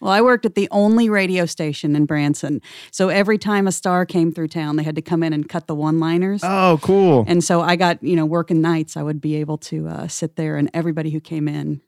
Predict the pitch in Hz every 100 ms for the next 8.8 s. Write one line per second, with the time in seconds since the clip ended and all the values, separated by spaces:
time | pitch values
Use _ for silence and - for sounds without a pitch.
0 | - 160 147 143 156 143 147 - - -
1 | _ _ _ - 117 101 101 101 92 85
2 | - 156 - 165 160 151 - 170 - -
3 | 156 151 147 - 175 170 - - - -
4 | - 170 156 143 143 143 180 - - -
5 | 190 - - - - - - - - 127
6 | - - 170 156 147 151 147 147 185 185
7 | 160 135 127 139 143 _ - 156 165 -
8 | 95 95 117 135 - 302 117